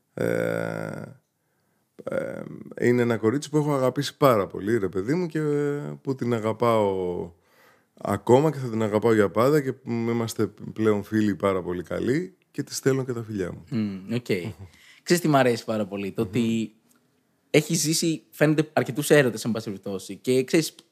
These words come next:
Speaker 2: εντάξει, τώρα είμαι και μικρός ακόμα, αλλά θέλω να πω ότι υπάρχει ένας ρομαντισμός, μια νοσταλγία σε όλο αυτό, σε,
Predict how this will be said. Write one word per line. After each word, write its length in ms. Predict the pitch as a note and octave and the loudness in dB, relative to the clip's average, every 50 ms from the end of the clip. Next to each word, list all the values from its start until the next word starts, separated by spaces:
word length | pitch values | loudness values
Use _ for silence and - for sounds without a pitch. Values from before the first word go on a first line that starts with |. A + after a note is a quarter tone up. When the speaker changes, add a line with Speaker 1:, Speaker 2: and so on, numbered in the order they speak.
| _ _ _ _ _ _ | _ _ _ _ _ _
Speaker 2:
εντάξει, 260 | - D3+ D3+ - - | 4 4 4 2 2
τώρα 200 | E3 D#3+ D#3+ D3+ | 2 4 4 2
είμαι 100 | D3 D#3 | 2 0
και 60 | D3+ D#3+ | -2 0
μικρός 260 | D3 C3+ E3 D#3+ D#3+ | 0 2 2 0 2
ακόμα, 160 | - D3+ D3+ | 2 0 2
αλλά 160 | C#3+ C#3+ C#3+ | 2 2 0
θέλω 140 | - D#3+ D#3 | 0 -2 -2
να 60 | D#3+ | -2
πω 60 | E3 | -2
ότι 240 | D#3+ E3+ D#3+ D#3 - - _ _ _ _ _ _ _ _ _ _ _ _ _ _ _ _ | 0 0 0 0 -2 -6 _ _ _ _ _ _ _ _ _ _ _ _ _ _ _ _
υπάρχει 340 | - C#3+ - G3 G3 F#3+ F3 | -2 4 4 4 4 4 2
ένας 520 | F3 F3+ F3+ F3+ F3+ F#3 F#3+ F#3 F3+ - - | 2 2 2 4 4 4 4 4 2 0 0
ρομαντισμός, 540 | E3 D#3+ D#3 D3 C3 B2 A2+ A2+ B2 B2+ | 2 4 4 4 4 4 2 2 2 2
μια 160 | C#3 D#3 E3+ E3+ | 2 2 2 2
νοσταλγία 420 | E3+ E3+ - C3+ B2+ B2+ D#3 E3 | 2 4 4 2 4 4 4 4
σε 80 | D#3+ D#3+ | 4 4
όλο 100 | C#3 C3 | 2 2
αυτό, 320 | - - B2 A#2 A2 A2+ | 2 4 4 4 4 2
σε, 220 | - - A#2 A#2 | 0 0 0 0